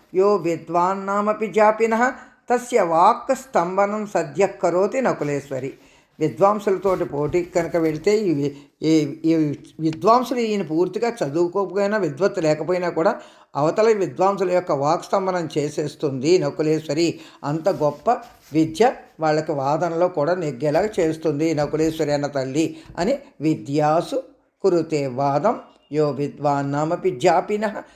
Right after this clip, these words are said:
తస్య వాక్ స్తంభనం చేసేస్తుంది సద్య", అప్పటికప్పుడే కరోతి నకులేశ్వరి. తర్వాత శ్లోకం. "యో రాజా కురుతే వైరం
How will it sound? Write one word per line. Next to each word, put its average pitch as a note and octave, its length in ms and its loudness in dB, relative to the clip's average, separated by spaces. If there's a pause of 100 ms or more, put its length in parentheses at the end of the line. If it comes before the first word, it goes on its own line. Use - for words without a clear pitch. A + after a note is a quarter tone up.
(160)
తస్య A#3+ 320 -2
వాక్ F3 520 0
స్తంభనం A#3 800 -2
చేసేస్తుంది D#3 580 -4
సద్య", D3 360 -2
అప్పటికప్పుడే C#3+ 760 -4 (360)
కరోతి D3+ 460 2
నకులేశ్వరి. C3+ 760 -4 (640)
తర్వాత C#3 340 -2
శ్లోకం. C#3 380 -4 (320)
"యో G#3+ 220 6
రాజా E3 500 2
కురుతే A#3+ 520 4
వైరం A3+ 460 2